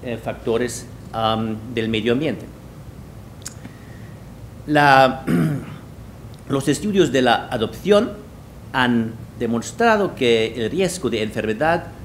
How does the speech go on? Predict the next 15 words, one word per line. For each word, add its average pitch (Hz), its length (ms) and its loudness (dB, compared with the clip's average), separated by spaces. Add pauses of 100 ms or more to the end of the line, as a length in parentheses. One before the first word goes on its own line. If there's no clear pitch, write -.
(100)
depende 147 320 0
mucho 196 300 0
más 151 180 0
de 131 80 -2
los 120 140 -2
parientes 156 760 -2
biológicos 160 720 -2
que 131 100 -2
de 120 80 -2
los 120 160 -4
pacientes 127 680 -4 (300)
adoptivos. - 680 -8 (1400)
Y, 165 340 0 (560)
por - 100 -10
fin, 269 420 -2